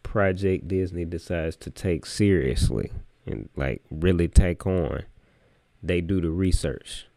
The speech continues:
about the region, the people, what they look like, the colors, like, you know, like, they do try to emulate that kind of art that you would find in that area. It's real, real dope. Careful attention to detail.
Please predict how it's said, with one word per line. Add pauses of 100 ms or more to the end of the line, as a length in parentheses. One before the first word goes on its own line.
about
the
region, (760)
the
people,
what
they
look
like, (260)
the
colors,
like, (140)
you
know,
like,
they
do
try
to
emulate (500)
that (240)
kind
of
art
that
you
would
find
in
that
area.
It's
real, (140)
real
dope. (960)
Careful
attention
to
detail.